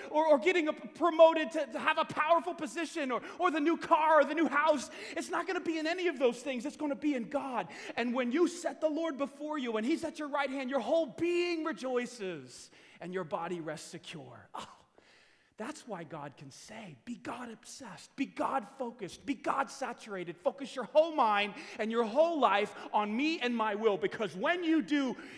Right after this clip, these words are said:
your spirit comes alive." It's what you were made for. You weren't made for any of these other things. All these things will be added unto you if you seek first the kingdom of God. Isn't that beautiful? Now, I think that's beautiful. Maybe some of you are still thinking about the snow you shoveled. I'm not sure.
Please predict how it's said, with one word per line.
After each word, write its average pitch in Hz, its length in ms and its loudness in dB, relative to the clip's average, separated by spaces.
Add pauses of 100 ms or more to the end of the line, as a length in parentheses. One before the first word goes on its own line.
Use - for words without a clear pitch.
your 240 260 2
spirit 247 640 -2
comes 214 320 -4
alive." 156 460 -6
It's - 120 -10
what 277 220 -12
you 311 80 -10
were 320 100 -10
made 330 300 -8
for. 120 400 -10 (840)
You 160 60 -20
weren't 175 200 -16
made 180 140 -10
for - 140 -20
any 175 160 -14
of 160 60 -16
these 156 160 -16
other 139 160 -16
things. 117 340 -20
All 220 160 -16
these 226 200 -14
things 214 200 -18
will 190 80 -16
be 208 160 -20
added 185 300 -14
unto 175 240 -18
you 160 160 -14
if - 160 -20
you 139 80 -20
seek - 280 -20
first 147 220 -18
the 135 80 -20
kingdom 117 340 -20
of 107 120 -20
God. 98 100 -20 (320)
Isn't - 80 -18
that 330 140 -12
beautiful? 147 420 -16 (640)
Now, 127 160 -14 (960)
I 208 160 -2
think 143 220 -16
that's - 160 -20
beautiful. - 500 -20 (400)
Maybe 170 220 -10
some 160 180 -12
of 139 80 -12
you 143 80 -10
are 135 60 -12
still 147 240 -16
thinking 120 240 -14
about 113 200 -16
the 123 60 -20
snow 110 220 -18
you 110 100 -20
shoveled. - 340 -20
I'm 135 120 -16
not 127 120 -18
sure. - 260 -20